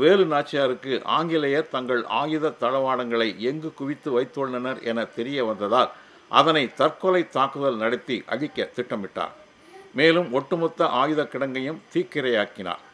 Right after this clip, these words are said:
அவர் தன் கணவர் முத்து வடுகநாதரின் ஆட்சியை மீண்டும் நிர்மாணித்து பத்து ஆண்டுகளுக்கு மேல் ஆட்சி புரிந்தார். ஆயிரத்தி எழுநூற்று தொண்ணூத்தி ஆறு டிசம்பர் இருபத்தி ஐந்து அன்று வேலு நாச்சியார் மறைந்தார். பேரரசி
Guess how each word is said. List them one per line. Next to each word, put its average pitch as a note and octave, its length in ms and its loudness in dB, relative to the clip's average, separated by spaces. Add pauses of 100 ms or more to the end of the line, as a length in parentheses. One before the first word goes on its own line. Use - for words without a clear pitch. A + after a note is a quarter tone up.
(500)
அவர் D3+ 220 8
தன் C#3+ 180 0
கணவர் D#3+ 420 4 (140)
முத்து D#3 240 -2
வடுகநாதரின் C#3 720 0 (120)
ஆட்சியை C#3 340 -4 (140)
மீண்டும் E3+ 400 -2
நிர்மாணித்து B2 580 -2 (460)
பத்து C3+ 320 2
ஆண்டுகளுக்கு E3 480 2
மேல் C3 280 0
ஆட்சி B2 180 -6
புரிந்தார். F#2+ 440 -2 (520)
ஆயிரத்தி C#3+ 360 0
எழுநூற்று C3+ 440 -4
தொண்ணூத்தி B2 440 -4
ஆறு B2 200 0
டிசம்பர் B2 380 -4 (120)
இருபத்தி B2+ 340 -6 (100)
ஐந்து B2 240 -4
அன்று G#2+ 240 -4 (220)
வேலு C#3 320 -2
நாச்சியார் G2+ 440 -4 (160)
மறைந்தார். G2 500 -2 (260)
பேரரசி F3+ 560 4